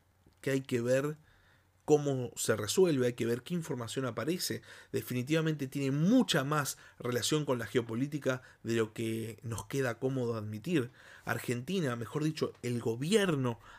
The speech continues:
actual está demasiado posicionado, tiene los pies demasiado hundidos en el barro de este nuevo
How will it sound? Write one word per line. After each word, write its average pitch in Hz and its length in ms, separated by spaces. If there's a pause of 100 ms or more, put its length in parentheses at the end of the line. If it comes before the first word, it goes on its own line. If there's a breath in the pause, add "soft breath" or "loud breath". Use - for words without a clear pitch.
actual 156 680 (320 loud breath)
está - 400
demasiado 139 1160 (500 soft breath)
posicionado, 127 720
tiene 143 300
los 120 120 (140)
pies 156 300 (180 loud breath)
demasiado 127 960
hundidos 131 800 (480 loud breath)
en 131 180
el 120 220
barro 160 400
de 120 100
este 127 240
nuevo 143 800